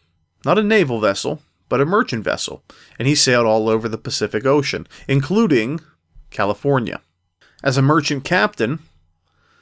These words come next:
Nishino would need to know where to deliver his goods, but more importantly, the logistics, where to refuel. One of the places Nishino refueled, one of the places he knew about, was an oil field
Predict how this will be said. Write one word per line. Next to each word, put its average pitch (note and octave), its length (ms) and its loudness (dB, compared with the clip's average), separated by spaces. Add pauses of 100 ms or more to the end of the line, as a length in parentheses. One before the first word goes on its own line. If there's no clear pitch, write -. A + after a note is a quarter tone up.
(420)
Nishino C3+ 500 4
would B2+ 160 2
need A#2+ 260 -2
to A#2 120 -2
know A#2 440 0
where A#2 400 -2
to B2 80 2
deliver A#2 400 -4
his A2+ 180 -6
goods, B2 320 0
but F3 160 -4
more D3 180 2
importantly, B2 520 -2
the C#3 100 0
logistics, C3+ 800 -2 (500)
where B2+ 220 2
to B2 80 0
refuel. A2+ 580 -2 (1160)
One C#3 200 2
of D#3+ 100 -2
the G#3 80 2
places C3+ 460 -2
Nishino B2+ 460 -2
refueled, A#2 580 -2
one A#2 140 -4
of B2+ 80 -4
the A#2+ 60 -4
places A#2 400 -4
he C3+ 120 0
knew D3+ 240 0
about, G2+ 400 0 (1160)
was B2 160 0
an D#3+ 100 0
oil C#3 280 4
field A#2 460 -6